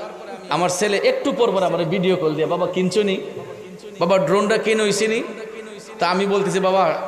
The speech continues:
এই সকালে কিনবো, রাতে কিনবো," এরকম বলে বলে আমার বড় ভাইরে ফোন দিচ্ছি ঢাকা, যে, "ভাইয়া, আপনি এটা কিনে রাখেন, এই আমার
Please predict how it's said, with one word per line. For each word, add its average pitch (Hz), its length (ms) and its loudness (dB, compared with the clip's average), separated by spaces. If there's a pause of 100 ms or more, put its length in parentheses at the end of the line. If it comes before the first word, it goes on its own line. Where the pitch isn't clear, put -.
(140)
এই 175 160 2
সকালে 180 380 2
কিনবো, 175 360 2
রাতে 170 260 0
কিনবো," 160 280 0
এরকম 170 220 2
বলে 185 240 2
বলে 180 300 4 (1200)
আমার 165 240 0
বড় 180 220 4
ভাইরে 143 240 2
ফোন 151 280 0
দিচ্ছি 135 300 -2 (1000)
ঢাকা, 127 360 0 (460)
যে, 139 100 -2
"ভাইয়া, 160 340 2 (120)
আপনি 139 200 -2
এটা 147 100 0
কিনে 190 260 0
রাখেন, 175 420 0 (680)
এই 135 300 0
আমার 139 280 -2